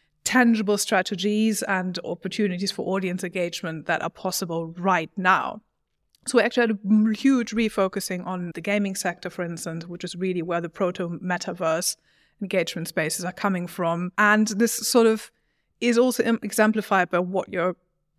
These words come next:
at least currently seeing as a potential slowdown of peak T V and streaming platforms being much more conservative with their budgets, and they're scaling back on what they're keeping on platform. So people are really just sort of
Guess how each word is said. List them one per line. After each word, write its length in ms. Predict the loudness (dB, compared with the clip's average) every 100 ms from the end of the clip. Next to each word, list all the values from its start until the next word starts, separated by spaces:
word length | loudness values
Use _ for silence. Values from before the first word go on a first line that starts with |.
| -4
at 80 |
least 240 | 0 0 0
currently 320 | 0 2 0
seeing 300 | -2 -2 -2
as 80 | -4
a 40 |
potential 520 | -4 0 2 2 0
slowdown 640 | -2 -2 0 0 -2 -2 -4
of 380 | -4 -4 -4 -12 -12
peak 220 | -10 -10
T 140 | -10 -10
V 260 | -6 -6
and 140 | -6 -6
streaming 360 | -2 -2 -2
platforms 600 | -2 -4 -2 -6 -4 -6
being 320 | -8 -8 -6 -6
much 220 | -8 -8
more 100 | -10
conservative 720 | -8 0 2 2 0 -6 -8
with 100 | -14
their 100 | -6
budgets, 600 | -2 -2 0 0 0 -4
and 120 | -10
they're 80 | -10
scaling 440 | -10 -10 -10 -10
back 260 | -12 -10 -8
on 220 | -6 -8 _ _ _ -8
what 180 | -4 -4
they're 100 | -6
keeping 380 | -6 -6 -2 0
on 160 | 0
platform. 680 | 2 0 -2 -2 -2 0 -4 -10 _ _ _ _ _
So 180 | -2 -2
people 260 | 0 -2 0
are 80 | 0
really 300 | -2 -2 -4
just 180 | -4
sort 160 | -4 -4
of 160 | -6